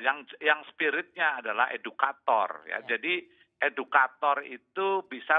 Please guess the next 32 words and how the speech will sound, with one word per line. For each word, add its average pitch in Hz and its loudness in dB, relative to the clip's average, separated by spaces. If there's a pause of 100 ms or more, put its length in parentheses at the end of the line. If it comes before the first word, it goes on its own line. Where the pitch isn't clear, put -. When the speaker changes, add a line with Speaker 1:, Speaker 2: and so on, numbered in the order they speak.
Speaker 1:
beragam 135 0
sumbernya. 113 -8 (160)
Speaker 2:
Betul. 175 0
Speaker 1:
Nah, 98 0
jadi - -4
Speaker 2:
Saya, 202 0
saya 294 2
mau 320 2
Speaker 1:
bukan 285 6
Speaker 2:
masuk 262 -10
ini, 311 0
Mas 254 0
Imam, 214 -2
sorry. 196 -2 (320)
Ketika 226 -2
ini 247 2
ada 226 4
di 196 0
D 196 2
K 202 4
I 185 2
Jakarta, 202 0
preman, 196 -2
jager, 190 2
itu 262 0
ribut. 180 0
Karena 202 0
kita 233 -2
kemudian 202 0
cemas. 170 -10 (160)
Tapi 240 0
ketika 294 2